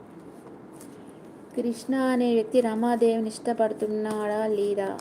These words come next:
ఎస్, ఇష్టపడుతున్నాడు. గీతారావు, కృష్ణతో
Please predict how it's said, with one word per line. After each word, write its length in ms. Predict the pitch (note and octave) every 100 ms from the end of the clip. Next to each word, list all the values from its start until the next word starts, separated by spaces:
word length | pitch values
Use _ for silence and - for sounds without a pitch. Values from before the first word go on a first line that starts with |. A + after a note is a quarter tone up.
| - - - - - - - - - -
ఎస్, 340 | B3+ C#4 C#4+ -
ఇష్టపడుతున్నాడు. 920 | - A#3+ C4 B3+ A#3+ A#3+ A3+ A3 G#3+ - - - - - - - - - - - -
గీతారావు, 760 | - A#3 B3 A#3+ B3 A#3+ A3 G3+
కృష్ణతో 1040 | - A#3+ A#3+ - C4+ C#4 C#4 C#4 C4+ C4